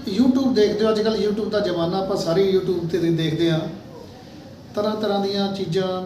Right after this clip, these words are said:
ਵਧੀਆ ਚੀਜ਼ਾਂ, ਚੰਗੀਆਂ ਮਾੜੀਆਂ, ਸਾਰੀਆਂ ਉੱਥੇ ਹੱਥ ਲੱਗ ਜਾਂਦੀਆਂ ਨੇ ਬੰਦੇ ਦੇ। ਚਲੋ, ਟੈਕਨੋਲੋਜੀ ਦਾ ਜ਼ਮਾਨਾ ਹੈ ਔਰ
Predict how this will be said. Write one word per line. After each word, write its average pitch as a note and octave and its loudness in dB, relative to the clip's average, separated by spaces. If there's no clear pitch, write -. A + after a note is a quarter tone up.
ਵਧੀਆ F#3 -2
ਚੀਜ਼ਾਂ, F3 -2
ਚੰਗੀਆਂ F3 -4
ਮਾੜੀਆਂ, E3+ -2
ਸਾਰੀਆਂ G3+ -4
ਉੱਥੇ G3+ -4
ਹੱਥ F3 -6
ਲੱਗ D#3+ 0
ਜਾਂਦੀਆਂ E3 2
ਨੇ E3 -2
ਬੰਦੇ D3+ 0
ਦੇ। E3+ -4
ਚਲੋ, A3 0
ਟੈਕਨੋਲੋਜੀ F#3+ 0
ਦਾ G3+ 2
ਜ਼ਮਾਨਾ F3 0
ਹੈ F#3+ 0
ਔਰ F#3 0